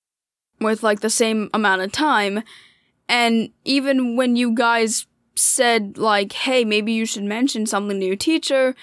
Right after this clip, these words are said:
I kinda didn't. For, oh, I d-, I kinda didn't, and you guys actually had to step in for me.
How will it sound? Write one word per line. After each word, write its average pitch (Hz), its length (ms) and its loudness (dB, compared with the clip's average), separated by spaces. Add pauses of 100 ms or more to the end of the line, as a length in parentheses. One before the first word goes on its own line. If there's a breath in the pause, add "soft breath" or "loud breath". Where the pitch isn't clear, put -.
(600 loud breath)
I 240 80 2
kinda 269 400 2
didn't. - 640 -4 (160)
For, 202 320 -2 (200)
oh, 202 200 0 (320)
I 226 140 0
d-, 233 220 0
I 240 100 2
kinda 262 280 2
didn't, 233 280 -2
and 196 140 0
you 208 40 -2
guys 202 240 0
actually 208 300 -2
had 208 100 -4
to 196 60 -8
step 208 320 0
in 190 160 2
for 80 240 -6
me. 104 240 -6